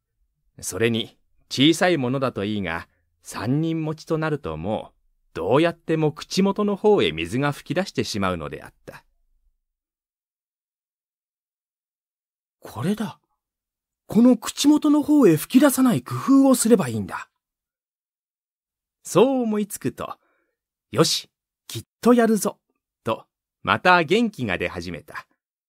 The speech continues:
もう立原の三女もクソもない。この工夫一つが成功すれば、何もかも見返してやれるんだ。元気がつけば、元の伊藤宇太夫である。すっかり気持ちも落ち着いて、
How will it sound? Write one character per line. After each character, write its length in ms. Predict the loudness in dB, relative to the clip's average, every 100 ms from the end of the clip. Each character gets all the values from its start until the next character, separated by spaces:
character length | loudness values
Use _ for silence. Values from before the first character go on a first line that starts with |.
| _ _ _ _ _ _
も 260 | 2 4 2
う 40 |
立 200 | -2 -4 0
原 200 | 0 0
の 120 | -2
三 260 | -2 -2
女 120 | -2 -4
も 160 | -6
ク 100 | -8
ソ 160 | -6 -6
も 140 | -6
な 140 | -8 -10
い。 140 | -14 _ _ _ _ _ _ _ -4
こ 160 | 2
の 140 | 2 2
工 120 | -2
夫 280 | 0 -2 -2
一 240 | -4 -6
つ 120 | -2
が 140 | -4 -4
成 220 | -2 -2
功 220 | -2 -6
す 140 | -4
れ 120 | -2 -2
ば、 260 | -2 -6 _ _ _
何 320 | -2 0 2
も 140 | 0 -2
か 140 | -2
も 180 | -2 -4
見 160 | -6 -8
返 260 | -4 -2
し 120 | -4
て 140 | -6 -4
や 160 | -2
れ 120 | -2 -4
る 140 | -4
ん 100 | -8
だ。 200 | -14 -20 _ _ _ _ _ _ _ _ _ _ _ _ _ _ _ _ _ _ _ 0
元 260 | 4 4
気 120 | 2 -2
が 120 | -4
つ 120 | -2
け 140 | -2
ば、 240 | 0 0 -2 _
元 300 | -2 0 2
の 160 | 0 -2
伊 140 | -6
藤 300 | -6 -2 0
宇 40 | 0
太 140 | 0
夫 240 | -2 -2 -4
で 160 | -6
あ 60 | -6
る。 200 | -10 _ _ _ _ _ _ _ -16
す 160 | -16 -4
っ 20 |
か 140 | -2
り 100 | 0
気 100 | 0
持 120 | -2
ち 120 | -2 -2
も 120 | -2
落 200 | -4 -8
ち 40 |
着 160 | -8 -8
い 40 |
て、 280 | -4 -6 -6